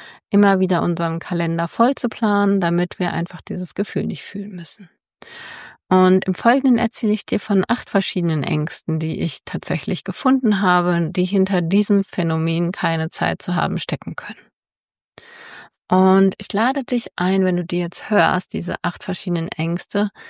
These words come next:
lass diese Punkte mal kurz auf dich wirken. Vielleicht spürst du bei dem einen oder anderen Punkt eine kleine Resonanz. Vielleicht gibt es auch einen Punkt,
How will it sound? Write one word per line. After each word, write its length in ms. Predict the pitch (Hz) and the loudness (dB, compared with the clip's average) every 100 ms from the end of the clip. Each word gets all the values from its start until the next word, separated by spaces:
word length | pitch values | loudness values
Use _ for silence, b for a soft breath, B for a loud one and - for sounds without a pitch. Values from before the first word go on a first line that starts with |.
| B B B | B B B
lass 160 | 196 - | -2 0
diese 240 | 233 214 | 0 0
Punkte 460 | - - 240 233 220 | 0 2 4 4 2
mal 440 | 202 196 202 202 | 4 4 6 4
kurz 580 | - - - 180 180 - | 0 -6 0 2 2 -2
auf 240 | - 170 - | -6 -6 -8
dich 240 | 175 - | -12 -8
wirken. 520 | 151 143 - - 170 - _ _ _ _ _ _ - B B B B B | -4 -4 -6 -10 -14 -16 _ _ _ _ _ _ -20 B B B B B
Vielleicht 400 | - 196 196 - | 2 4 4 2
spürst 400 | - 220 277 - | -4 -2 -2 -2
du 80 | 226 | 0
bei 200 | 220 208 | 2 2
dem 200 | 202 - | 0 2
einen 280 | 202 220 | 2 4
oder 200 | 214 190 | 2 0
anderen 340 | 175 180 170 170 | 0 -2 -4 -6
Punkt 640 | - 202 208 208 - - _ _ _ _ _ _ _ _ - | -2 2 2 2 -2 -18 _ _ _ _ _ _ _ _ -2
eine 220 | 185 180 | 0 0
kleine 460 | - 160 156 170 175 | 0 0 0 0 -2
Resonanz. 800 | 170 196 175 151 143 - - - _ _ _ _ _ _ _ _ _ _ _ _ _ B B B B | -2 0 0 0 -6 -16 -18 -20 _ _ _ _ _ _ _ _ _ _ _ _ _ B B B B
Vielleicht 360 | - 214 226 - | -4 2 2 2
gibt 140 | 196 | -4
es 140 | - - | -4 -2
auch 180 | 170 | -2
einen 280 | - 165 160 | 0 -2 -2
Punkt, 340 | - 165 160 | -4 -4 -6